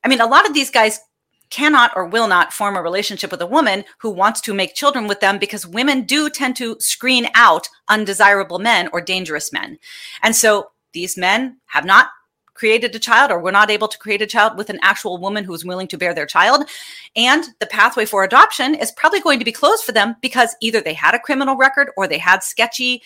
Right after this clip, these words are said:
um, behavior in the past, or if they were to solicit four or five references, a lot of the people would flag them as maybe not necessarily being the right placement for a child. And so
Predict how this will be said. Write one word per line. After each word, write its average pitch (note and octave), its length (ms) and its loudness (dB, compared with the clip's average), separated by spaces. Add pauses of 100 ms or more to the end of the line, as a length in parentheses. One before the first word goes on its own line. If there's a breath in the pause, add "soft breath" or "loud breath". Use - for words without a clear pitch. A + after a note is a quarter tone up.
(360 loud breath)
um, E3 540 4 (1080)
behavior G#3 360 0
in G#3+ 100 0
the F#3+ 60 -6
past, A#3+ 380 4 (380 loud breath)
or C#4 440 6
if - 140 -4
they A#3 100 2
were F4 300 0
to B3 160 -4
solicit G3+ 640 -2 (220)
four A#3 280 2
or G3+ 140 4
five F3+ 520 4
references, F#3+ 840 -2 (340 loud breath)
a G#3 80 2
lot G3+ 200 6
of A#3+ 80 -6
the C4 80 -8
people C#4+ 260 -6
would C#4 140 -4
flag A#3 640 6
them G3+ 300 4
as F#3 240 2
maybe A3 360 0
not B3 200 6
necessarily G#3 520 -2
being G3 180 -2
the F3+ 80 -6
right F3 200 0
placement F3+ 360 -6
for C#3+ 100 -2
a D3 60 -2
child. - 320 -4 (420 loud breath)
And A#3 160 0
so A#3 440 0